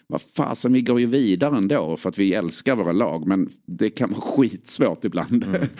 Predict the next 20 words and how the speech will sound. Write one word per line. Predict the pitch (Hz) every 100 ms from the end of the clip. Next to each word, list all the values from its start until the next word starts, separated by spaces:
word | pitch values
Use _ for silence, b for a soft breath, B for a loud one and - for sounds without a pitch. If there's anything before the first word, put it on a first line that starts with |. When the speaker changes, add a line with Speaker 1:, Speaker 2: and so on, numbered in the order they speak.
| 147
Speaker 1:
<laughs> | 160 135
Och | 123
det | 120
är, | 113 110 -
det | 107
är | 117
en | 120 107 - 110 -
underbar | 135 101 101 120 98
del | 85 80
av | 82
supporterskapet | 95 - 85 - - 95 80 85
och | 78
fotbollen | 87 - - 80
som | 82 107
inte | 120 123
finns | - 107 -
i |
någon | 107 92 92
annan | 95 82
sport. | - -